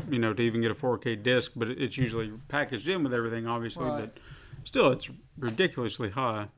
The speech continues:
Speaker 1: I would say, to be fairly competitive, I, five ninety-nine, and I'm being very generous.
Speaker 2: Okay, so, okay, w-, how much does a one terabyte hard drive cost?
Speaker 1: Uh, today, you could probably get one for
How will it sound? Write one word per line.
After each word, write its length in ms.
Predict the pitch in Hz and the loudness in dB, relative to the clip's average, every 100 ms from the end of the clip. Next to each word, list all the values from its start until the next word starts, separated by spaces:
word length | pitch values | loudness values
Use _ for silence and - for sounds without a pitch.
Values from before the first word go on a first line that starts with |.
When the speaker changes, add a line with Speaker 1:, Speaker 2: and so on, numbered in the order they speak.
| - | 6
Speaker 1:
I 140 | 160 240 | 10 10
would 180 | 208 - | 10 6
say, 420 | 196 190 185 - - - - 131 - _ - | 8 10 8 4 -16 -16 -14 -14 -16 _ -4
to 60 | |
be 420 | 127 151 147 147 - | 6 10 10 8 -2
fairly 380 | - 165 170 170 | -2 4 6 6
competitive, 500 | 151 131 143 143 139 - | 4 4 6 6 4 2
I, 360 | 139 180 - 180 151 - _ - _ _ _ _ | -2 -2 -4 -10 -12 -20 _ -20 _ _ _ _
five 280 | 180 185 160 | 8 10 10
ninety-nine, 580 | 160 147 131 123 110 110 | 8 8 6 4 2 2
and 120 | 120 | 4
I'm 160 | 131 | 4
being 400 | 127 123 120 117 - _ _ _ _ _ _ - 240 | 4 4 2 0 -4 _ _ _ _ _ _ -18 -10
very 380 | 123 127 123 110 | -2 2 2 0
generous. 500 | 113 107 101 95 - _ _ 156 | 0 0 -2 -8 -16 _ _ -6
Speaker 2:
Okay, 420 | 151 139 139 131 | -2 0 -2 -4
so, 320 | - 156 147 | 0 2 2
okay, 260 | 143 139 139 | 0 0 0
w-, 220 | 139 147 147 | -2 -6 -6
how 120 | 185 | -4
much 180 | 190 - | -2 -2
does 120 | 139 | -2
a 60 | 127 | -2
one 260 | 151 143 | -2 -4
terabyte 420 | 135 135 123 120 117 | -2 0 0 0 0
hard 220 | 123 113 | -2 -2
drive 300 | 110 110 - | -4 -8 -8
cost? 340 | 117 120 - - _ _ _ _ - - _ - | -6 -6 -8 -20 _ _ _ _ -16 -16 _ -2
Speaker 1:
Uh, 300 | 139 131 131 | 4 6 6
today, 680 | 127 - 110 214 139 165 208 | 2 -6 -4 2 6 6 4
you 200 | 196 160 | 2 -2
could 140 | 170 - | -6 -6
probably 240 | 247 262 | -4 -4
get 120 | 240 269 | -6 -6
one 160 | 226 | -6
for 280 | - 202 | -2 -2